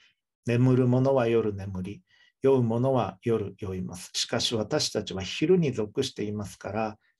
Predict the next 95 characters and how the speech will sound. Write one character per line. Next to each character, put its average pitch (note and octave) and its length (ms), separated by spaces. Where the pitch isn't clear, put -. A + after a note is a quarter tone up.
信 D#3+ 320
仰 D3+ 200
と D3+ 180
愛 D#3 140
の A#2+ 140
胸 A2+ 320
当 G#2+ 100
て A#2 160
を G#2 120
つ - 160
け、 - 260
救 - 360
い B2+ 80
の B2 180
希 - 220
望 D#3 200
の D3+ 120
兜 A#2+ 420
を F#2 60
か F#2 180
ぶ F#2+ 140
り、 G2+ 200
身 A2+ 140
を G#2 120
慎 - 560
ん A#2+ 40
で - 80
い - 60
ま C#3+ 120
し - 140
ょ - 60
う。 B2+ 40
な C#3+ 140
ぜ D3 120
な A#2 160
ら、 G2+ 280
神 C3 260
は G2+ 120
私 G2+ 340
た G#2 140
ち - 140
を G2+ 80
怒 G#2 260
り C3+ 100
に A#2+ 100
合 G#2+ 100
わ B2 120
せ B2+ 160
る A#2+ 80
よ A2 100
う G#2 60
に G#2 100
定 A#2 280
め B2+ 120
ら B2+ 140
れ A#2+ 80
た A2 160
の G#2 100
で G#2+ 80
は F#2+ 160
な A#2+ 160
く、 G#2 240
私 C3+ 320
た A2+ 140
ち - 120
の G#2 100
主 - 360
イ C3+ 140
エ C3+ 80
ス・ - 160
キ - 160
リ A#2 140
ス - 100
ト A2+ 120
に A2 100
よ G#2+ 100
っ G#2+ 60
て A2 120
救 - 340
い E3+ 80
を E3+ 100
得 E3 160
る D3 100
よ A#2+ 180
う A#2 40
に E3+ 180
定 - 300
め F#2 120
ら E2 140
れ D#2 80
た - 140
か - 100
ら - 140
で - 100
す。 - 220